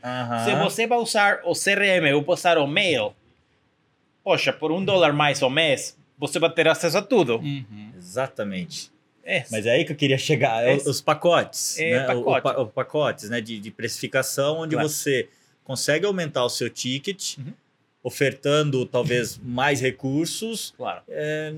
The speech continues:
Speaker 1: e, e não necessariamente que tudo vai ser utilizado,
Speaker 3: Mas eu tô
Speaker 1: mas
Speaker 3: entendendo
Speaker 1: deixa
Speaker 3: que o,
Speaker 1: muito
Speaker 3: o Zoho One
Speaker 1: interessante.
Speaker 3: só tem, é, só é um só pacote.
Speaker 2: É um só pacote.
Speaker 1: Com
Speaker 3: Perfeito.
Speaker 1: tudo.
Speaker 3: Com tudo.
Speaker 2: Com
Speaker 3: Então,
Speaker 2: tudo.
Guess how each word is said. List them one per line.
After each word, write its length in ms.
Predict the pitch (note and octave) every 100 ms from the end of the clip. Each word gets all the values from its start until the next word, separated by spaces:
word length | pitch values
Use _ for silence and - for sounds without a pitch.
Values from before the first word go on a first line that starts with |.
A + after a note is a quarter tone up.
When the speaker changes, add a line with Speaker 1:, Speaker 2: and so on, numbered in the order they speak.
| D#3+ D#3 D#3 D3 G3 -
Speaker 1:
e, 280 | D3+ D3+ D3+
e 40 |
não 280 | C#3+ D3 D#3+
necessariamente 520 | E3+ - E3 D3+ D3+
que 100 | D#3
tudo 220 | - F3+
vai 100 | E3+
ser 140 | E3 F3
utilizado, 320 | F3 F#3 D#3 C#3
Speaker 3:
Mas 60 | D3
eu 60 |
tô 60 | D3+
Speaker 1:
mas 80 | C3+
Speaker 3:
entendendo 200 | C3+ D3+
Speaker 1:
deixa 200 | D3+ D#3+
Speaker 3:
que 40 |
o, 20 |
Speaker 1:
muito 140 | E3 F3
Speaker 3:
o 60 |
Zoho 100 | D3+
One 400 | G3 D3 C#3 A#2+
Speaker 1:
interessante. 40 | -
Speaker 3:
só 80 | D#3
tem, 240 | F3 E3+
é, 140 | A#2+ G#2+
só 200 | - C3+
é 200 | C3+ C3
um 180 | D3+ C4
só 180 | - F3+
pacote. 600 | G3 F#3+ A2+ F2 - - _ _ _ _ _ _
Speaker 2:
É 80 | F3
um 60 |
só 120 | F3 G3
pacote. 420 | G3+ C#3 G#2+ -
Speaker 1:
Com 60 |
Speaker 3:
Perfeito. 400 | C#3 C3 C3 C3+
Speaker 1:
tudo. 220 | A#2 G#2 - _ _
Speaker 3:
Com 160 | E3 G#3
tudo. 420 | - D3 A2 A2 _ -
Speaker 2:
Com 60 |
Speaker 3:
Então, 300 | D#3+ C3 C#3+
Speaker 2:
tudo. 140 | E3